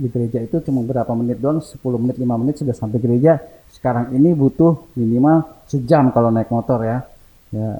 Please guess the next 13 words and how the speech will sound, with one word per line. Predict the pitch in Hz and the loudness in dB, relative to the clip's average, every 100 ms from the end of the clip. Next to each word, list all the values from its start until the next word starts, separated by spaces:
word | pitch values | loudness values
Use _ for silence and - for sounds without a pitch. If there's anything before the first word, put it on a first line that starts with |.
| - | -6
kalau, | 104 | -4
apalagi | 104 113 135 | -4 -4 -4
kalau | 127 117 | -4 -6
kita | 117 110 | -6 -8
pulang | - 110 107 | -6 -6 -2
malam | 120 127 127 123 | -2 0 0 0
ya. | 110 104 | -4 -6
Tapi | 107 - 170 - _ _ _ _ _ | -8 -6 -6 -6 _ _ _ _ _
itu | 131 | -2
nggak | 160 131 | 0 2
menjadi | 117 117 113 120 120 113 113 107 _ - | 0 -2 -2 -2 -2 -4 -6 -8 _ -4
kendala | 117 113 113 | 0 0 0
sih. | - 117 | -2 -6